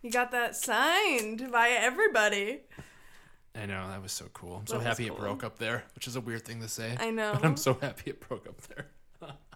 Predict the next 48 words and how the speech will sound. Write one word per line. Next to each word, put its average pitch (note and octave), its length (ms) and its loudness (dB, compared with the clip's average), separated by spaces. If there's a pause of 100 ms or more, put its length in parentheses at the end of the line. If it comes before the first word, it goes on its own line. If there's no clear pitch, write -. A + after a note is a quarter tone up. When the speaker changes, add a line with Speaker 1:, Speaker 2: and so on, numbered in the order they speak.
Speaker 1:
That - 160 -10
was B3 60 -6
a B3 40 -4
nice B3 260 -4
little B3+ 180 -4
documentation G#3+ 1080 -8
of, F#3+ 340 -16
uh, - 40 -8
Speaker 2:
I'm D3 60 -6
so B3+ 120 -4
happy F#3+ 140 -6
we C3 100 2
brought B2 220 -4
a - 20 -6
fucking - 460 -8
couch D#3+ 480 4
up B2 100 -2
there, G#2+ 220 -2
guys. A#2+ 240 4
Speaker 1:
Dude. B3 80 6
Speaker 2:
We F#3+ 80 8
brought C#4+ 280 12
a C#3+ 60 10
couch C#3 640 6
up A2+ 220 -4
there. G#2 360 -2 (440)
Speaker 1:
That A3 220 0
was, A#3 420 2
Speaker 2:
<laughs> - 300 -4
And F#3+ 100 -6
Speaker 1:
that G#3 140 8
Speaker 2:
we A3 80 8
have B3 120 10
Speaker 1:
is A#3+ 60 6
Speaker 2:
an - 60 -2
extra G3+ 280 2
couch G3+ 300 4
now G3 160 8
'cause G3 240 6
our G3 100 10
neighbors G3+ 480 4
left G#3+ 280 -2
us A#3+ 160 2
a - 20 2
Speaker 1:
I - 100 12
Speaker 2:
couch. - 200 12
Speaker 1:
know! B4 100 12 (220)
What, G#4+ 200 10